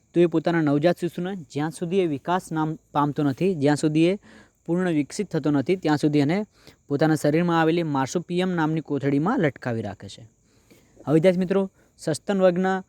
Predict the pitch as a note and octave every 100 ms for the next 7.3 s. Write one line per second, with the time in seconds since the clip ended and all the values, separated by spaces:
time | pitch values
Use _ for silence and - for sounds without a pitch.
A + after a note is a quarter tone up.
0 | _ _ _ _ _ _ - D#3 E3 F3+
1 | F3+ E3+ D#3 D#3+ E3+ E3+ E3+ F3 E3 F#3
2 | D3+ B2 D#3 E3 D#3 C#3+ D#3 E3 E3+ F3
3 | C#3 C3+ D3 D#3+ D3+ E3 D#3+ D#3+ D#3+ D#3
4 | D3+ - D#3 _ _ _ - D3 D#3+ D#3+
5 | D#3 E3 E3+ D#3 D#3+ E3 D#3+ D#3 D3+ D#3
6 | D3 C#3 D3 D3+ D3 - D#3 D3+ C#3+ D3+
7 | D3+ - D#3+